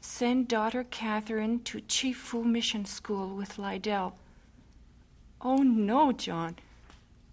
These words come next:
I thought it was settled. Kathy was to go to Western China with us. Live with your sister in Kunming.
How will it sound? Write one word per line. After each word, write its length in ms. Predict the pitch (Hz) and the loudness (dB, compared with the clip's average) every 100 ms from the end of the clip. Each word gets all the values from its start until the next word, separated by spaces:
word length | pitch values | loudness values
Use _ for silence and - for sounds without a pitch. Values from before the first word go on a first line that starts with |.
| - - - - | -20 -20 -20 -12
I 180 | - 349 | -6 -6
thought 320 | - - 247 | -4 2 4
it 120 | 247 254 | 4 2
was 140 | 254 | -2
settled. 580 | - - - 349 226 - - - - - - - | -4 2 4 6 4 0 -14 -20 -20 -20 -20 -18
Kathy 380 | - 359 415 320 | 0 2 4 4
was 200 | 277 - | 4 2
to 100 | 226 | -2
go 200 | 214 220 | -4 -4
to 120 | 285 | 0
Western 460 | 233 226 226 262 285 | 0 0 0 0 0
China 440 | - 233 220 240 | 0 0 2 2
with 240 | 269 302 427 | 2 0 2
us. 420 | 370 202 - - - - - - - - - - - - - | 4 4 0 -8 -14 -20 -20 -20 -20 -20 -20 -20 -20 -18 -6
Live 260 | 302 359 | -2 0
with 180 | 294 - | 0 -2
your 140 | 226 226 | 0 0
sister 600 | - - 349 - 240 220 | 0 0 0 2 2 4
in 160 | 220 | 2
Kunming. 720 | 220 - 254 240 269 262 220 | 0 2 4 6 4 2 0